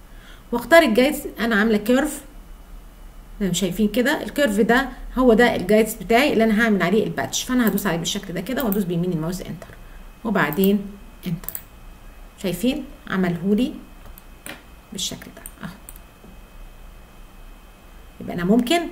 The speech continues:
عن طريق ان انا بعمل جايدز سواء خطوط او كيرفز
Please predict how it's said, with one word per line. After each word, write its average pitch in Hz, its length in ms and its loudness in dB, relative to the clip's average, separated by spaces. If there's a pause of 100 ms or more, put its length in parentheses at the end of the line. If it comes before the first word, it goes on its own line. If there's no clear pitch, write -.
(440)
عن 208 160 4
طريق 190 320 0
ان 170 100 -2
انا 175 140 0
بعمل 170 400 0
جايدز 247 380 2 (360)
سواء - 520 -2 (280)
خطوط 233 400 2
او 233 300 6 (840)
كيرفز 277 360 2